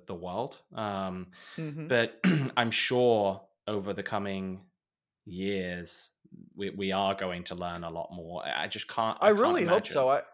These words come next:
Speaker 2: I mean,
Speaker 1: Yeah.
Speaker 2: something needs to be happened because, you know, think about it. Their, their attacks are also used as the, the rationale behind s-, unprecedented sanctions. It's been a, a, a
Speaker 1: Yes.
Speaker 2: long time since we've talked about this, but the, the U S government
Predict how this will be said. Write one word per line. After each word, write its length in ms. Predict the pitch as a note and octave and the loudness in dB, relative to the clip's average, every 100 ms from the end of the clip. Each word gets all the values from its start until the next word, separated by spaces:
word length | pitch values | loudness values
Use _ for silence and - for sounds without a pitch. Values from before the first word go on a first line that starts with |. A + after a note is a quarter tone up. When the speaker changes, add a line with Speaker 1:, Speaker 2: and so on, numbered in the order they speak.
| - | -10
Speaker 2:
I 60 | F3 | -6
mean, 180 | F3 | -4
Speaker 1:
Yeah. 100 | D#3 | -6
Speaker 2:
something 380 | D3+ A3+ B3+ A3 | -4 -4 -4 -4
needs 180 | F3+ F3 | -4 -6
to 60 | E3 | -6
be 120 | C#3+ | -2
happened 320 | F3 F#3+ C#3 | 0 0 -2
because, 280 | C3 F3 D#3+ | -4 -6 -4
you 60 | F3+ | -4
know, 100 | D#3 | -4
think 220 | A#3 A#3+ | -4 0
about 180 | D#3+ C#3 | 2 2
it. 140 | - - - - | 0 -6 -12 2
Their, 180 | G3 A#3 | 4 4
their 260 | F3+ C4 | 4 4
attacks 380 | B3 G3+ A3+ - | 4 2 0 2
are 80 | D3 | 4
also 240 | E3 - | 4 4
used 560 | D3 C#3+ C#3+ C#3 B2+ - | -2 0 -2 -2 -6 -4
as 480 | D3 C3+ B2+ B2 - - _ _ | 2 4 4 2 -6 -10 _ _
the, 160 | D3+ C#3 | -4 -2
the 140 | D#3 C#3 | 0 2
rationale 600 | C3+ D3 - D3 C#3 C3+ | 6 6 4 0 2 2
behind 600 | C3+ C#3 C#3 C3 B2 - | 0 0 -2 -2 -6 -8
s-, 240 | - - _ - | -12 -14 _ 4
unprecedented 760 | A3+ A3+ F3 E3+ D#3 D3 B2+ | 4 6 2 4 0 2 0
sanctions. 600 | - A3+ C#4+ - G2+ - D#3+ | -2 0 0 -2 -6 -8 -10
It's 100 | - | 0
been 160 | B3+ | 2
a, 60 | F3 | 4
a, 100 | C3+ | 4
a 140 | D#3 C3 | 6 6
Speaker 1:
Yes. 200 | A#2 C#3+ | 6 4
Speaker 2:
long 180 | C#3 B2+ | 2 0
time 220 | C#3 B2+ | -6 -6
since 180 | C3 C3 | -10 -12
we've 140 | A#2+ | -10
talked 240 | E3+ C#4+ | -8 -6
about 240 | B3+ D#3+ - | 2 2 2
this, 180 | A#2 - | -2 2
but 220 | D3 - - - | 0 0 -16 -12
the, 200 | E3 F#3+ | 6 8
the 200 | G3+ G3 | 8 4
U 240 | F#3 A#3+ B3+ | 2 6 6
S 140 | G#3 | 6
government 640 | - E3 A3 F#3+ B2+ B2 | 6 6 6 0 -2 -4